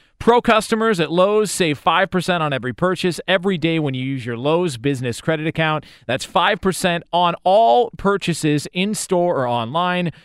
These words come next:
subject to credit approval, U S only.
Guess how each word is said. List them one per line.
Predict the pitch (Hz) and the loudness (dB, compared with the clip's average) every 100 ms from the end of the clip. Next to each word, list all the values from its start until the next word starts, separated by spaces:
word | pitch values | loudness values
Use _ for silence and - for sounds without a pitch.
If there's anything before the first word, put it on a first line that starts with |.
| _ | _
subject | - - 208 196 185 202 - | -8 0 2 2 0 0 0
to | 170 | -2
credit | 180 151 127 | 0 0 0
approval, | 117 190 190 160 180 175 - | -4 0 0 0 0 -2 -6
U | 123 170 185 | -4 0 2
S | 160 156 - - | 0 -2 -6 -4
only. | 151 147 110 73 69 | -2 -2 -6 -14 -20